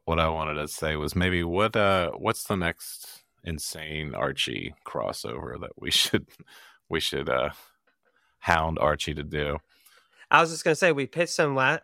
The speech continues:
Speaker 2: uh, last time, but I was actually gonna ask you that too, Sean. So,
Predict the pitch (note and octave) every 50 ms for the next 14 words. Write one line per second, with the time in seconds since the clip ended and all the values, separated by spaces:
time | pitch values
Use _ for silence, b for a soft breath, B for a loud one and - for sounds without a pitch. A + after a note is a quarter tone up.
0 | - C3 C3 B2 A#2+ B2 C#3 E3 F3 - - E3 C3+ B2+ B2 A#2+ B2 B2 A#2+ B2+
1 | C3+ C3+ - - C3+ B2+ A#2+ A#2 A#2 A2+ - - B2+ A#2 A2+ A#2 A2+ A2 A2 -
2 | - C3+ C#3+ D#3 - - A2+ G#2 G#2 G#2+ G2+ - A#2 A2 G#2 G#2 G#2+